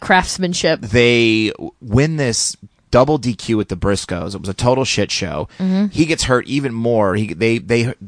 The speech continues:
Speaker 2: beat him down even more after the match. And
Speaker 1: Mm-hmm.
Speaker 2: I'm like, "Oh my God, this guy's got one more match." And,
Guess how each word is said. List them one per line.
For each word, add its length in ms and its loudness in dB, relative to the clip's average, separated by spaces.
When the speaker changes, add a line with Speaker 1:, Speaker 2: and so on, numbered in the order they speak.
Speaker 2:
beat 200 -2
him 220 -2
down 220 -2
even 160 -2
more 180 0
after 160 -4
the 80 -4
match. 380 -2
And 80 4
Speaker 1:
Mm-hmm. 80 4
Speaker 2:
I'm 80 2
like, 160 -4
"Oh 80 0
my 100 -2
God, 140 0
this 100 -6
guy's 200 -2
got 200 -4
one 240 0
more 160 -4
match." 580 -4
And, 460 0